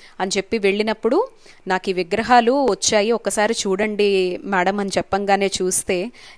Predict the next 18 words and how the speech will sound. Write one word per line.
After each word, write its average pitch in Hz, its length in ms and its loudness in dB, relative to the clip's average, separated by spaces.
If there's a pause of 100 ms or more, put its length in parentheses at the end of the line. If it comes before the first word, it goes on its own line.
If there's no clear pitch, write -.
నిజంగా 190 280 0
చాలా 202 520 6
చాలా 220 320 4
చాలా 208 340 4
హ్యాపీగా 254 440 -2
అనిపించిందండి. 196 720 -6 (500)
So, 185 120 2
మీకు 196 360 -2
తప్పకుండా 254 580 2
ఉపయోగపడుతుంది 220 960 2
అని 190 180 -2
చెప్పి 185 200 -6
షూట్ 180 300 -6
చేస్తున్నాను. 190 560 -4 (440)
ఈ 262 120 2
షాప్ 269 360 6
వరకు 277 300 4
వస్తే 277 400 0